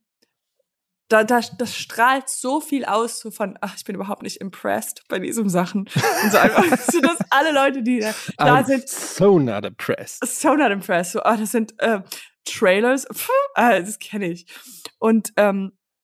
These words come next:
Speaker 1: und dann denke ich immer, dass die ganzen Leute, die da stehen und so drehen und so echt so mich angucken, denken,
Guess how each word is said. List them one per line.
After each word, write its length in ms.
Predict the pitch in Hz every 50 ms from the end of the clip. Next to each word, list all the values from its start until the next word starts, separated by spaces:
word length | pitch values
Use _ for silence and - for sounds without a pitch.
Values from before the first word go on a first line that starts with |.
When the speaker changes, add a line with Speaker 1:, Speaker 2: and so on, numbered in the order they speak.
| _ _
Speaker 1:
und 140 | - 214 214
dann 160 | 220 220 226
denke 180 | 233 247 247 262
ich 100 | 226 240
immer, 120 | 240 233
dass 160 | 214 220 -
die 80 | - 220
ganzen 300 | 196 202 220 247 240 247
Leute, 240 | 233 220 220 226 196
die 80 | 202
da 140 | 196 185 185
stehen 380 | 185 - - 208 202 220 226 220
und 160 | 196 185 175
so 120 | 185 175 165
drehen 340 | - - - 180 196 202 190
und 140 | 170 165 _ _ _ _ _ _
so 220 | - - 180 -
echt 300 | - - 190 175 - -
so 80 | - 185
mich 220 | 190 180 180 -
angucken, 400 | 123 180 - 190 170 185 180 175
denken, 420 | 180 170 170 160 165 165 160 -